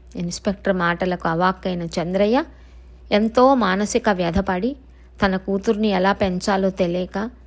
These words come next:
వెన్నెల వెళ్ళిపోయిన బాధ తట్టుకోలేక సతమతమయ్యి చేష్టలుడికి కూర్చున్నాడు. విడాకులు మాత్రం వద్దన్నాడు. రోజులు గడుస్తున్నాయి. "ఏరా సెంద్రిగా,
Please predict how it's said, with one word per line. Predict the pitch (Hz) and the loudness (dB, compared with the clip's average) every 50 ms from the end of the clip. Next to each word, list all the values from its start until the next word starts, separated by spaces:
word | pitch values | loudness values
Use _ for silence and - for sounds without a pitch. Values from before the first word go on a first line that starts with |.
| - - - - - - - | -20 -20 -20 -20 -20 -6 0
వెన్నెల | 196 190 190 208 226 247 254 | 0 2 4 4 4 4 4
వెళ్ళిపోయిన | 233 202 190 196 202 202 220 208 208 202 196 | 4 4 2 2 0 0 0 0 0 0 0
బాధ | 180 175 165 170 180 185 | 0 0 0 0 0 0
తట్టుకోలేక | 196 190 175 160 - - 190 - 208 196 185 175 175 - - 202 208 233 247 - - | -2 -2 -4 -6 -6 -6 0 2 2 2 2 0 -4 -6 -8 -10 -10 -10 -12 -14 -16
సతమతమయ్యి | - - 175 165 - 190 202 202 - 208 196 180 175 180 196 220 262 254 - - - - - - - - - - - - - - | -8 -8 -6 -4 -2 -2 -2 0 0 -2 -2 -2 -4 -4 -4 -4 -6 -8 -10 -20 -20 -20 -20 -20 -20 -20 -20 -20 -14 -2 2 4
చేష్టలుడికి | 202 208 214 - - - 226 214 208 196 190 190 226 220 | 4 4 4 2 0 -2 0 0 0 -2 -2 -4 -6 -8
కూర్చున్నాడు. | - - 185 190 - - 196 180 180 180 180 185 - - - - - - - - - - - - - - - - | -4 -6 -6 -6 -4 -8 -6 -6 -6 -6 -6 -6 -8 -10 -12 -20 -20 -20 -20 -20 -20 -20 -20 -20 -20 -20 -16 -6
విడాకులు | - 202 190 202 208 220 - 254 254 | -4 0 2 4 2 4 4 2 2
మాత్రం | 233 226 220 220 - 214 226 226 | 4 2 0 0 -2 -2 -2 0
వద్దన్నాడు. | 220 202 180 170 190 185 180 170 165 165 165 185 - - - - - - - - - - - - - - - - | 0 -2 0 2 0 0 0 -2 -4 -6 -6 -8 -10 -14 -20 -20 -20 -20 -20 -20 -20 -20 -20 -20 -20 -16 -4 2
రోజులు | 190 202 208 202 226 226 233 | 4 4 6 6 4 4 6
గడుస్తున్నాయి. | 220 202 180 185 185 - - 208 175 175 170 160 - - - - - - - - - - - - - - - - - - - - - - - - - - | 4 4 4 2 -4 -4 -6 -6 -4 -4 -6 -8 -8 -12 -18 -20 -20 -20 -20 -20 -20 -20 -20 -20 -20 -20 -20 -20 -20 -20 -20 -20 -20 -20 -20 -14 0 4
"ఏరా | 196 196 202 220 214 202 | 4 6 6 4 2 2
సెంద్రిగా, | - - 202 190 202 214 214 208 196 185 175 180 | 2 2 2 4 4 4 4 4 4 2 0 -2